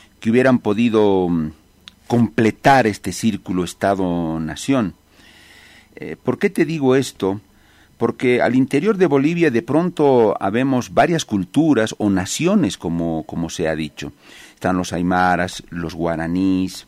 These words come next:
los ayoreos, estas culturas de tierras bajas, en fin. Y cada nación con su población, Rafael, con su cultura, por ahí hasta tienen su bandera,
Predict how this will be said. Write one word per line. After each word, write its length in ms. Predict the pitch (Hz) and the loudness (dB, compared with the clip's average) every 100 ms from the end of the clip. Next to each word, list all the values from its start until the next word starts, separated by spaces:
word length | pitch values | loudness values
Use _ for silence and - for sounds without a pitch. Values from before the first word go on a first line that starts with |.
| _ _ - - | _ _ -20 -14
los 220 | 90 90 | -10 -6
ayoreos, 960 | 87 85 87 90 95 92 90 85 87 - | -4 -2 -2 0 0 0 0 -2 -4 -10
estas 280 | - - 87 | -14 -12 -12
culturas 540 | - 82 - 92 87 82 | -10 -12 -6 -4 -2 -4
de 80 | |
tierras 420 | 80 87 82 80 80 | -6 -6 -6 -8 -2
bajas, 600 | 87 85 - 87 85 82 | 0 0 -2 -4 -4 -12
en 160 | 90 82 | -10 -6
fin. 300 | - 95 85 _ - - - - - - - _ | -2 -2 -4 _ -20 -20 -20 -20 -20 -20 -20 _
Y 460 | - 131 131 127 104 - | -4 0 2 2 0 0
cada 240 | 175 208 | 2 2
nación 380 | 220 185 - 208 | 2 0 0 -2
con 180 | 214 151 | 2 2
su 140 | 131 | 0
población, 1000 | - 107 95 90 - 139 151 147 156 147 - - - | 0 2 2 -4 -2 2 4 4 4 2 -4 -18 -16
Rafael, 680 | - 101 - 104 127 139 131 - _ - | -6 -6 -2 0 2 2 0 -6 _ -4
con 160 | 110 | -4
su 160 | - 127 | -4 -6
cultura, 920 | 107 104 92 - 151 165 147 131 98 | -2 -2 -2 0 2 4 6 4 2
por 120 | - 104 | 0 2
ahí 160 | 131 | 2
hasta 220 | 117 - | 2 -2
tienen 300 | 90 123 120 | -2 2 2
su 160 | 110 98 | 2 -2
bandera, 760 | 92 92 92 127 151 143 131 | -4 -2 0 4 4 4 2